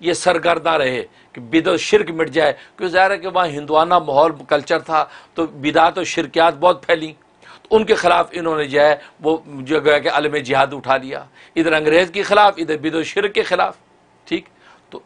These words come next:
नतीजा ये कि आप, ज़ाहिर है कि अंग्रेज़ तो फिर डिवाइड और रूल का कायल है ना, तो उसने फिर ऐसी शरारत की, इबारतें ऐसी गुड़मुड़ करवाई कि जनाब वो अवाम के सामने इबारत आ जाए तो इंसान,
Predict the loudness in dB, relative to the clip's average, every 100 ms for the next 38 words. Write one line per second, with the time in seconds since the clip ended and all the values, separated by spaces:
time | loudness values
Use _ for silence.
0 | -12 -12 -8 -6 -4 -4 -4 -2 -2 2
1 | 2 4 2 -2 -6 -20 -20 -10 -6 -2
2 | 0 0 -2 -4 -4 -2 2 2 2 -2
3 | -2 -2 -2 -4 -4 -4 -4 -6 -10 _
4 | _ _ -20 _ _ -12 -6 -4 -2 0
5 | 2 4 2 -2 -8 2 2 2 -4 -10
6 | -10 -12 -20 -8 -2 2 2 2 -2 -2
7 | -2 -2 -2 -2 -2 0 0 0 -2 -6
8 | _ _ _ -8 -4 2 2 2 0 2
9 | 2 4 2 0 -4 -2 0 0 4 4
10 | 4 2 2 2 0 -2 -4 -4 -4